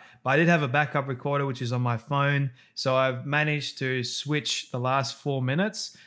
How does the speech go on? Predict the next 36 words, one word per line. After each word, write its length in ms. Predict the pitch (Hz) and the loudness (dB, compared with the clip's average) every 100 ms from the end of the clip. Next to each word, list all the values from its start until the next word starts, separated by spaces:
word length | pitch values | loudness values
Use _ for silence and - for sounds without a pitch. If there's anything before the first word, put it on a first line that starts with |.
| - - | -16 -4
Um, 320 | 131 131 131 143 | -2 -2 -4 -2
and 480 | 143 143 143 151 | 0 0 -2 -6
during 320 | 127 170 190 180 | 0 4 6 4
the 120 | 160 | 4
interview 380 | 160 - 147 147 | 0 -2 -2 0
as 160 | 127 | 0
well, 400 | 127 143 143 143 | -2 0 2 0
there's 220 | 135 123 | -2 -4
a 40 | 127 | -4
little 180 | 143 131 | -4 -4
bit 120 | 127 | -4
of 80 | 123 | -4
a 60 | |
bumping 520 | 113 131 127 135 131 | -2 -2 -2 -2 -2
noise 600 | 127 123 127 127 123 - - | -2 0 0 0 -2 -6 -6
of 240 | 123 117 | -8 -6
the 60 | 117 | -6
microphone. 760 | 117 123 123 120 131 127 123 | -2 -2 -2 -6 -2 -2 -2
So 280 | 117 - 120 | -4 -6 -6
I 160 | 120 117 | -6 -4
do 140 | 131 | -4
apologize 800 | 120 127 123 117 123 120 120 - - - - | -4 -4 -4 -2 -2 0 -2 -6 -10 -20 -20
for 140 | - 131 | -8 0
that 180 | 127 127 | 2 2
as 180 | 123 | 0
well. 460 | 123 147 151 147 147 - _ | 0 4 4 2 -2 -16 _
Okay, 280 | 175 185 180 | -2 2 2
with 160 | 180 | 2
that 180 | 196 190 | 0 0
being 240 | 185 175 151 | 0 0 0
said, 500 | - 202 208 202 - - _ | 0 2 2 0 -4 -12 _
I 140 | 147 | -2
now 260 | 156 165 165 | 2 2 2
welcome 680 | 151 175 180 180 175 170 - _ _ _ _ _ | 4 2 2 2 2 2 -2 _ _ _ _ _
Paul 580 | 185 185 180 175 175 - _ _ | 6 8 8 6 0 -12 _ _
Caddy. 280 | - 135 | -2 -2